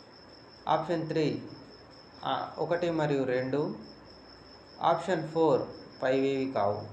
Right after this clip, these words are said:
దీనికి సరైన సమాధానం వచ్చేసి నిర్మాణాత్మక మూల్యాంకనం.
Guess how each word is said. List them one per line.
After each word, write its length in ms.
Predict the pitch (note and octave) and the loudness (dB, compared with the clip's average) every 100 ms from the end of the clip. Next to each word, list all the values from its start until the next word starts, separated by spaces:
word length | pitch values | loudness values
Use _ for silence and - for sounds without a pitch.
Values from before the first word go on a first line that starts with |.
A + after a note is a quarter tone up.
| - - - - - - - - - - - - - - - - - - - - D3 | -16 -20 -20 -20 -20 -20 -20 -20 -20 -20 -20 -20 -20 -20 -20 -20 -20 -20 -20 -12 -6
దీనికి 680 | D3 F#3 F#3+ F3+ D3 A#2 A2+ - - - - - - - - | 4 4 4 2 2 0 -6 -14 -20 -20 -20 -20 -20 -10 0
సరైన 380 | D3 E3 F#3 | 4 6 4
సమాధానం 1000 | F3+ D3+ C#3 C#3+ C#3+ C#3 C#3 B2 G#2+ G#2+ - - - - - - - - - - - | 2 2 2 4 4 4 2 -2 -4 -10 -16 -20 -20 -20 -20 -20 -20 -20 -20 -20 -8
వచ్చేసి 640 | B2 A#2 C3 B2+ C3+ - - - C3+ | -6 -4 -6 -4 -6 -6 -10 -14 -4
నిర్మాణాత్మక 1160 | C#3 D3 D#3+ F3 E3+ D3 D3 C#3 C#3 B2+ - - - - - - - - - - - - - - - | -2 -2 0 0 2 0 0 0 4 4 4 -2 -12 -20 -20 -20 -20 -20 -20 -20 -20 -20 -20 -20 -16
మూల్యాంకనం. 880 | B2 B2 A2+ G#2+ G#2+ G#2+ G#2 - - | -10 -4 -2 -2 -4 -4 -6 -8 -14